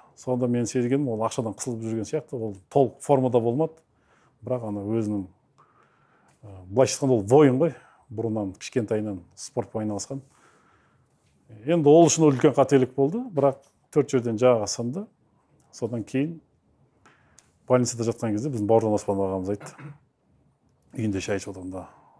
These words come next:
"Ана біздің қонақ қой, жағдайын білесіңдер, оған да оңай емес. Қазір жарақат алып жатыр, көмек керек болса көмектесейік", — деп. Сонымен звондап, қал жағдайын сұрап едік. Ә, біздің арамызда конфликт болған оның алдында.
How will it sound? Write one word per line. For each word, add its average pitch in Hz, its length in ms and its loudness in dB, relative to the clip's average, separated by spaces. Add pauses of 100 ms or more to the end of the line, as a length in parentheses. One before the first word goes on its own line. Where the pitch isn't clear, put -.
"Ана 104 220 -8 (340)
біздің 104 240 -6
қонақ 120 300 0
қой, 117 100 -2
жағдайын 104 360 -2
білесіңдер, 101 520 -6 (100)
оған 113 300 0
да 120 80 2
оңай 110 180 0
емес. - 420 -8 (1080)
Қазір 85 260 -16 (200)
жарақат 107 360 -4
алып 98 200 -6
жатыр, 95 220 -8 (200)
көмек 120 240 -2 (140)
керек 113 220 -6
болса 110 200 -8
көмектесейік", — 120 600 -4
деп. 92 120 -14 (720)
Сонымен 110 300 -10
звондап, 107 440 -4 (560)
қал 120 160 -4
жағдайын 110 260 -2
сұрап 117 320 -4
едік. 120 120 -12 (1600)
Ә, 95 320 -12
біздің 117 300 2
арамызда 123 320 2
конфликт 135 400 -2
болған 156 260 -2
оның 98 240 0
алдында. 87 360 -10